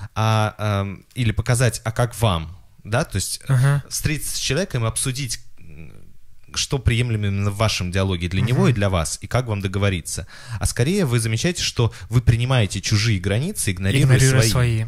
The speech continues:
Speaker 2: Мгм.
Speaker 1: Вот это как раз про то нарушение, про которое мы говорили. То есть, э, как бы среда в меня вошла, и я, а я этого не хотел.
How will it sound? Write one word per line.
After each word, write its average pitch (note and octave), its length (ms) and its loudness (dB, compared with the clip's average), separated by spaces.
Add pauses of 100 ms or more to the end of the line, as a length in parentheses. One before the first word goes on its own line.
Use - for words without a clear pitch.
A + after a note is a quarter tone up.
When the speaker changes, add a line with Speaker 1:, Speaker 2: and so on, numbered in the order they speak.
Speaker 2:
Мгм. A#2+ 560 -2
Speaker 1:
Вот A#2+ 100 0
это B2 120 0
как - 160 -10
раз A2+ 120 -2
про A#2+ 120 -2
то B2+ 120 -2
нарушение, B2 380 0
про - 120 -4
которое - 220 -4
мы A2+ 80 -4
говорили. G2+ 400 0 (380)
То - 100 2
есть, - 320 -2
э, G#2 280 0 (1400)
как A2 200 -2
бы F#2+ 140 -2 (120)
среда B2 440 2
в A#2+ 80 -2
меня A2+ 260 2
вошла, G#2 560 2 (220)
и - 100 -6
я, A2 180 2
а A#2+ 80 4
я A#2 160 6
этого G#2+ 180 0
не G#2+ 100 0
хотел. G2+ 520 0